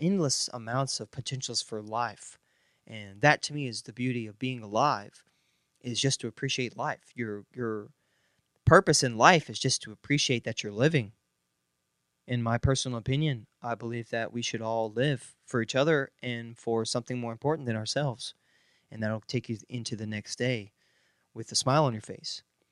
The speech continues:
because you're not living for yourself only, you're living for other people. But you have to remember to live for yourself too, because if you don't take care of yourself, you can't take care of anybody else. I was talking to a cousin of mine last night about that, how he's a fireman.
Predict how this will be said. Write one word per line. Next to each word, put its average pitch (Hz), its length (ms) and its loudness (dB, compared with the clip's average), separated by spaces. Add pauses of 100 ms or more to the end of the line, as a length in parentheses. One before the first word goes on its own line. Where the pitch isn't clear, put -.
(220)
because 117 260 -2
you're 123 80 -2
not 117 160 -2
living 131 240 -2
for 107 120 -10
yourself 98 680 2
only, 123 320 -4
you're 110 240 -10
living 107 180 -8
for - 140 -8
other 123 180 -2
people. 120 400 -14 (460)
But - 100 -12
you 127 60 4
have 123 80 4
to - 80 -8
remember 135 240 0
to - 80 -8
live 120 160 -2
for 117 80 -8
yourself 143 380 4
too, 160 180 4
because 117 180 -6
if 113 80 -6
you 117 60 0
don't 165 180 4
take 160 140 0
care 160 180 6
of 147 60 2
yourself, 113 380 0
you - 40 -20
can't 127 240 -4
take 113 160 -10
care 107 140 -6
of 101 80 -10
anybody 104 400 -14
else. 101 240 -10 (380)
I 147 100 10
was 127 140 6
talking 131 320 2
to 127 140 -2
a 117 40 -2
cousin 120 280 0
of 110 60 -12
mine 110 240 -12
last 113 240 -6
night 117 160 -2
about 104 240 -10
that, 107 200 -8
how 113 100 -14
he's 113 160 -8
a 110 60 -6
fireman. 107 540 -2